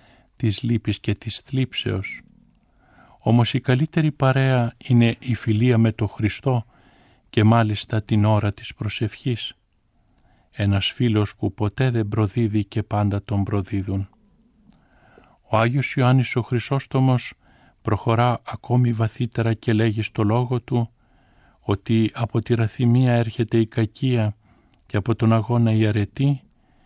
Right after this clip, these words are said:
πως οι αγαθοί άνθρωποι γίνονται καλύτεροι ζώντας ακόμη και ανάμεσα σε αυτούς που τους εμποδίζουν να ζουν ορθά και μάλιστα προσπαθούν να τους ελκύσουν προς το μέρος τους.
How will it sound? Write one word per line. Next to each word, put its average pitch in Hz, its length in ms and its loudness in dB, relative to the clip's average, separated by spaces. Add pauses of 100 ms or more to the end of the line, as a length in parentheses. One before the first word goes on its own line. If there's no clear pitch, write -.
(240)
πως - 260 -4
οι 110 40 2
αγαθοί 110 380 0
άνθρωποι 113 460 0
γίνονται 110 420 0
καλύτεροι 123 560 -2
ζώντας 120 460 -2
ακόμη 113 540 0 (360)
και - 100 -4
ανάμεσα 113 440 2
σε - 180 -4
αυτούς - 360 -4
που 120 120 -8
τους - 200 -10
εμποδίζουν 120 580 -2
να 120 120 2
ζουν 117 240 0
ορθά 107 440 -2 (580)
και 110 120 -2
μάλιστα 107 440 2
προσπαθούν 107 760 -2 (380)
να 107 140 0
τους - 240 -6
ελκύσουν 107 540 -4
προς 104 260 -4
το 104 120 -4
μέρος 95 460 -2
τους. - 280 -16